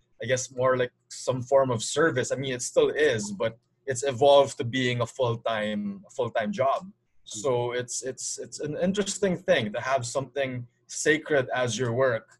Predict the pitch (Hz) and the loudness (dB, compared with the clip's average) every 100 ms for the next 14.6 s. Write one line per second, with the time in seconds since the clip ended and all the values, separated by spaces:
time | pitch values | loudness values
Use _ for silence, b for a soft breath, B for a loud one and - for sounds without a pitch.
0 | _ _ _ 123 117 117 123 127 135 147 | _ _ _ -6 0 0 2 -2 0 2
1 | 151 147 143 135 147 151 151 135 165 - | 2 0 0 2 2 4 4 6 4 4
2 | 120 - 147 143 139 127 127 139 127 - | -6 -8 -2 2 2 0 2 4 4 -2
3 | 120 139 127 - 104 107 127 - 123 120 | -4 0 0 -2 -12 -4 -4 -2 -2 0
4 | 120 123 98 92 95 92 _ _ _ 127 | -2 -6 -18 -18 -20 -20 _ _ _ -2
5 | 123 123 127 - 120 120 120 113 123 113 | 0 0 -2 0 -2 -2 -4 -2 0 -2
6 | 117 107 113 104 - 143 135 127 123 - | -8 -10 -8 -8 -10 -6 -4 -4 -4 -10
7 | 110 104 104 _ - 156 190 185 127 - | -8 -6 -8 _ -8 -6 0 0 0 2
8 | 170 131 - - 123 120 165 160 139 - | 4 4 0 -6 -6 -4 -4 -2 -4 -4
9 | - _ _ _ 151 151 160 131 147 147 | -12 _ _ _ -4 0 -2 2 0 0
10 | 139 147 131 123 127 127 120 123 - 107 | -4 -2 0 -2 -4 -6 -8 -12 -6 -6
11 | 110 120 135 147 147 147 _ _ _ 123 | -6 -6 -2 2 2 0 _ _ _ -8
12 | 120 135 135 - 170 160 - - - _ | -8 -8 -10 -12 -10 -10 -10 -14 -16 _
13 | _ _ _ 135 120 185 180 156 - 143 | _ _ _ -12 2 4 4 0 2 0
14 | 120 - - 185 156 | 0 -6 -10 -6 -6